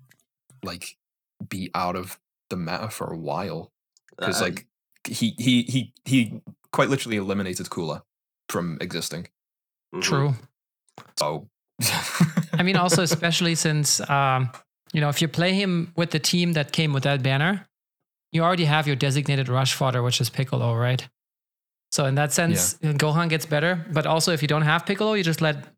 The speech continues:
Speaker 3: Gohan get rushed, uh, unless it's, like, androids or something, and he just doesn't die, and it's fine.
Speaker 1: You can, if you don't have Piccolo, you can still run red, purple, blue with, um, Revival Gohan, like,
Speaker 3: Right.
Speaker 1: which, which is also just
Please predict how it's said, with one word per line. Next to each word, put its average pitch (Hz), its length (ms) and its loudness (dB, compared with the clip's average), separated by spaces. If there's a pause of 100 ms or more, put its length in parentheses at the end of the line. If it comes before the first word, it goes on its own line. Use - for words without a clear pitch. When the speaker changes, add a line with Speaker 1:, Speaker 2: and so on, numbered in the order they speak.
Speaker 3:
Gohan 151 300 2
get 143 140 0
rushed, 131 380 0
uh, 196 120 -12
unless 127 500 0
it's, - 140 -2
like, 123 160 -2
androids 131 360 2
or 160 60 0
something, 190 420 0
and 147 140 2
he 131 60 2
just 127 240 -2
doesn't 117 240 0
die, 110 220 0
and 110 180 0
it's - 260 -4 (300)
fine. 117 400 0
Speaker 1:
You 117 100 2
can, 117 360 -2 (100)
if 135 120 -2
you 120 60 0
don't 107 160 0
have 113 140 -4
Piccolo, 107 260 -6
you 95 160 -4
can 101 140 -4
still 98 280 -2
run 92 400 -6 (200)
red, 87 240 0
purple, - 300 -6
blue 87 260 -4
with, 85 240 -8
um, 80 300 -6 (200)
Revival 82 340 -2
Gohan, 78 460 -6 (400)
like, 82 160 0
Speaker 3:
Right. 120 300 0 (800)
Speaker 1:
which, 87 320 -2
which 87 200 -4
is 87 240 -2 (100)
also 82 280 -6
just - 320 -6